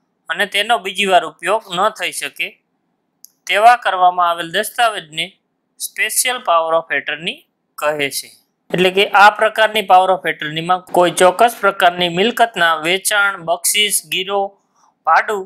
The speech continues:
કે કોઈ રીતે બોજાને સોંપવા માટે કે કોઈ કામ માટે ખાસ અધિકાર આપવામાં આવે છે અને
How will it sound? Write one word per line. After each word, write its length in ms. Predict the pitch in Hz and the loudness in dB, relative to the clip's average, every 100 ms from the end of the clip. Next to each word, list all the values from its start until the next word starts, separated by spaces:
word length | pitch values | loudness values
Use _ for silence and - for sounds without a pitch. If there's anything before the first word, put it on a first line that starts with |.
| - - | -10 -2
કે 160 | 185 | 0
કોઈ 320 | 190 - 220 247 | 0 4 4 6
રીતે 280 | 208 196 | 2 2
બોજાને 460 | 190 175 180 208 220 | 0 2 2 2 0
સોંપવા 460 | 196 202 233 240 226 | -2 -2 -2 0 0
માટે 340 | 185 175 190 233 _ _ _ _ _ _ _ _ _ _ _ | -2 -2 -6 -6 _ _ _ _ _ _ _ _ _ _ _
કે 100 | 190 | -8
કોઈ 260 | 185 208 233 | -2 0 0
કામ 380 | 214 196 208 - _ _ _ _ _ | 2 2 2 -10 _ _ _ _ _
માટે 260 | 160 160 214 | -4 -2 -4
ખાસ 440 | 233 - 208 254 208 | -4 2 4 4 0
અધિકાર 400 | 170 170 160 156 | -2 -4 -2 -2
આપવામાં 480 | 143 143 143 143 | -4 -4 -2 0
આવે 200 | 143 139 143 | 0 0 -2
છે 180 | 185 240 _ _ _ _ - | -2 -6 _ _ _ _ -12
અને 160 | 170 | -8